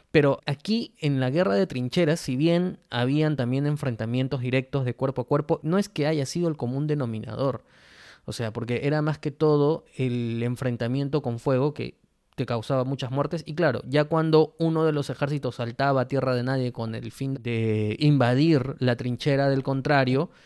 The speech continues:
pues si lo lograba bien, pero en este esfuerzo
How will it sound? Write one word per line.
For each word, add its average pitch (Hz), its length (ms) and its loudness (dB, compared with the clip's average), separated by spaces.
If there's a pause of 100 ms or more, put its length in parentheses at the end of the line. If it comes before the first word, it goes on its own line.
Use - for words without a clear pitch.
(320)
pues 120 400 -2
si - 220 -4
lo 127 120 4
lograba 139 420 4
bien, 160 300 4
pero 117 400 -2 (540)
en 156 180 4
este 165 200 2
esfuerzo 143 1400 4